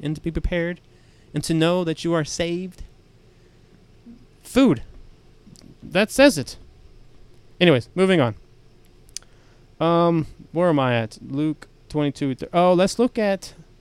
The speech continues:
same book, Luke twenty-three forty-two. Twenty-three forty-two. What these pages like to stick.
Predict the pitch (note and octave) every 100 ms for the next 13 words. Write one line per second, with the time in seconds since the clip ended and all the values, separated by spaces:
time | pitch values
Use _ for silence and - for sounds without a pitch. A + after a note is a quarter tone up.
0 | _ - - - - E3+ F3+ F#3 F#3 F3+
1 | C#3+ G3+ - - E3+ A#3+ - - - G3+
2 | A3 G#3 G#3+ A3+ G#3+ - F#3+ G3+ G#3+ G3
3 | - G3+ G#3 F#3+ C#3 A2+ G#2 - - -
4 | _ _ _ - _ _ _ _ _ _
5 | - - - - - - - - D3+ F#3
6 | G#3 - F3 E3+ E3+ E3+ E3 - - _
7 | - - - _ - - D#3 D#3 - -
8 | - - C3+ G2 - - - - - -
9 | - - _ _ _ _ _ - A#2+ A#2+
10 | - - - _ - - D3 C3+ A2+ A#2+
11 | - A2 - D#3+ -